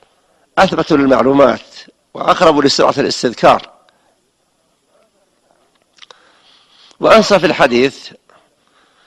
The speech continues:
بقراءة عمدة الأح-، الأحكام في الحديث،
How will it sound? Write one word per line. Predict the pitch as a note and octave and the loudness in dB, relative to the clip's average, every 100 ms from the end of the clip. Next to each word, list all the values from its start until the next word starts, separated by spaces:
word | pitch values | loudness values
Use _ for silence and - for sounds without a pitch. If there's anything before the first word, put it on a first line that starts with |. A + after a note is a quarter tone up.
| _ _ _ _ | _ _ _ _
بقراءة | - C#3 E3 E3 D#3+ C3 - C#3 G2+ - | -10 -6 0 4 4 4 0 -4 -4 -4
عمدة | C#3+ D3 D3 | -2 -2 -2
الأح-، | C#3 D3 - _ _ _ _ _ _ _ _ _ _ _ - | -6 -6 -14 _ _ _ _ _ _ _ _ _ _ _ -8
الأحكام | B2+ B2+ - - E3 C#3+ G2+ D2+ _ _ _ _ _ _ _ _ _ _ _ _ _ _ _ _ _ _ | -4 -4 -4 0 4 4 2 -8 _ _ _ _ _ _ _ _ _ _ _ _ _ _ _ _ _ _
في | G#2 | -14
الحديث، | F#2+ C3 C#3 A#2 | -4 0 0 -2